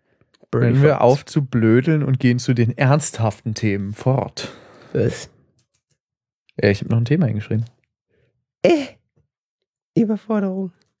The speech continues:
Speaker 2: Zu viele Dinge gleichzeitig.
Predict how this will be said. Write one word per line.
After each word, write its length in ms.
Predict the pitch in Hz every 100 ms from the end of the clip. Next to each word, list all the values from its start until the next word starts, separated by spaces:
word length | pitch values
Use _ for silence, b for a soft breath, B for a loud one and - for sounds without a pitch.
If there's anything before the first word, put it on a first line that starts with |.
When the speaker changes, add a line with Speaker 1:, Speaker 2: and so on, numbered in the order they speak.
| _ _ _ _ _
Speaker 2:
Zu 240 | - 339 392
viele 300 | 277 226 214
Dinge 300 | 254 202 269
gleichzeitig. 760 | 262 185 - - 147 123 113